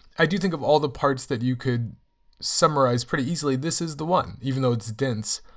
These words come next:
And maybe it's because I actually am more familiar with this person that he references. He references Heidegger. And, uh, yeah, so, like, Wittgenstein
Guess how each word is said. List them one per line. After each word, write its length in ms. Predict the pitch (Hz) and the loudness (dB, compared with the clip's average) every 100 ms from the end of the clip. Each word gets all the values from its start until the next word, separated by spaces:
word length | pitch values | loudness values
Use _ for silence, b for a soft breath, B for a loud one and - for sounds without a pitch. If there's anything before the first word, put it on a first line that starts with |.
| b _ _ - | b _ _ -4
And 120 | 147 | 2
maybe 200 | 156 147 | 4 4
it's 100 | 135 | 0
because 260 | 120 127 120 | 0 0 2
I 120 | 113 | 0
actually 240 | 110 123 | -2 0
am 60 | 113 | 0
more 180 | 113 107 | 0 0
familiar 480 | - 113 117 110 | -2 -2 0 0
with 180 | 104 104 - - | -2 -6 -10 -10
this 360 | 110 - - - _ | -6 -4 -6 -10 _
person 300 | - 123 - | -2 -2 -2
that 60 | 107 | -4
he 60 | |
references. 460 | 104 123 113 110 104 | -2 -2 -2 -6 -4
He 40 | |
references 460 | 110 131 127 123 117 | 0 0 0 -4 -4
Heidegger. 460 | 110 104 104 101 b b b b b b | -2 -2 -2 -6 b b b b b b
And, 640 | - 107 107 104 101 101 101 | -2 0 2 0 -2 -4 -4
uh, 480 | 104 98 95 - - - | -6 -6 -8 -10 -14 0
yeah, 240 | 180 107 | 4 4
so, 180 | 104 131 | 4 0
like, 200 | 113 104 | 2 0
Wittgenstein 680 | 113 - 98 - 98 98 95 | -6 -8 -10 -8 -10 -10 -12